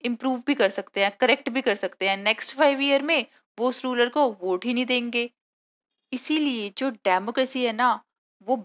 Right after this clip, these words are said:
बेस्ट form of government बोली जाती है। वन पॉइंट फ़ोर broader meanings of democracy। इस चैप्टर में हमने देखा डेमोक्रेसी का मतलब क्या होता है और डेमोक्रेसी के फीचर्स क्या होते हैं, तो हमें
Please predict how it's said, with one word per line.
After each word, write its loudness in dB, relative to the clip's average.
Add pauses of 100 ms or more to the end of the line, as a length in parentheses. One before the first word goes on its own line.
(140)
बेस्ट 0
form -2
of -2
government -4
बोली -6
जाती -2
है। 2 (540)
वन 2 (120)
पॉइंट 0 (320)
फ़ोर 2 (520)
broader 4
meanings -6 (100)
of 4 (320)
democracy। 0 (560)
इस -6
चैप्टर 2
में -4
हमने -2
देखा 0
डेमोक्रेसी -2
का 2
मतलब -4
क्या 4
होता 0
है 4 (460)
और 4
डेमोक्रेसी 0
के -2
फीचर्स -4
क्या 2
होते 2
हैं, 0 (340)
तो 0
हमें 0